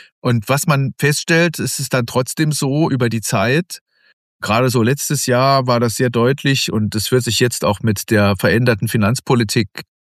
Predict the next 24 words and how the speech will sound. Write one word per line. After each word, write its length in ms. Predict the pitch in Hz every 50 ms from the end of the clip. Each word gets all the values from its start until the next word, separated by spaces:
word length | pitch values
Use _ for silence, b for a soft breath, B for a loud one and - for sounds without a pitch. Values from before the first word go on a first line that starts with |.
| _ _ _ _ -
der 440 | 98 110 113 107 104 104 107 104 - - _ _ _ _ - 85
neu 300 | 98 110 113 117 127 123
gewählten 460 | 127 113 107 110 113 127 123 - 120
Regierungschefin 760 | 110 110 104 123 135 135 143 127 - 147 131 - 143 127 123
in 100 | 123 120
Japan 440 | 117 107 113 127 - 135 120 117
zeigen, 580 | 113 - - 104 113 123 131 131 143 147 151 160 _ _ _ B B B B B B B B B
dass 280 | - 123 127 - - - _ _ _ _ _ _ _ _ _ - - -
immer 260 | - 139 147 156 147
noch 260 | 147 139 135 123 110
weitere 440 | 123 117 113 135 151 - 160 135 113
Schulden 600 | - - 135 131 139 151 156 165 170 185 180 165
dann 220 | - 123 120 117 -
irgendwann 680 | - 147 151 151 160 151 - 127 120 127 143 143 -
auf 300 | - 104 127 123 - -
den 240 | - 131 120 123 113
Wert 380 | 123 120 120 127 - - -
der 140 | 127 117 107
Währung 340 | 123 117 113 104 110 101 -
drücken. 460 | - 110 101 92 - 101 - - 117 _ _ _ _ _ _ B B B B B B B B B B _ _ _ _
Und 160 | - - 110
das 180 | 135 156 165 -
macht 380 | 175 170 170 151 - - -
einfach 460 | - - 147 156 - 156 147 - -